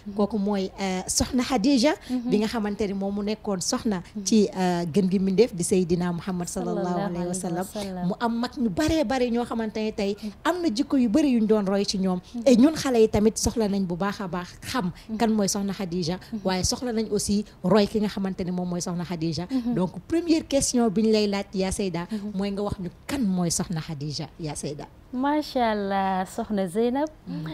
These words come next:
Speaker 1: Danga dugg ci soxna si nga xam ne moom mooy ummul mu'minin.
Speaker 2: Mhm.
Speaker 1: Moom mooy yaay jullit ñi.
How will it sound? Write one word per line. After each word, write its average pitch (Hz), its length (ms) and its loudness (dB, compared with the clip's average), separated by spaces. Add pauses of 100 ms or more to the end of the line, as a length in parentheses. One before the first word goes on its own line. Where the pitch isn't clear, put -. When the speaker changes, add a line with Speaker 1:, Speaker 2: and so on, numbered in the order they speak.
(440)
Speaker 1:
Danga 233 580 4
dugg 202 400 -4
ci 220 100 -10
soxna 220 400 -4
si - 160 -8
nga 208 120 -2
xam 196 220 -2 (120)
ne 208 220 -4 (1000)
moom 208 320 2
mooy 202 260 0
ummul 214 340 2
mu'minin. 185 640 -2 (140)
Speaker 2:
Mhm. 170 320 -4
Speaker 1:
Moom 202 240 0
mooy 208 280 2
yaay 220 320 6
jullit 220 380 2
ñi. 165 220 -4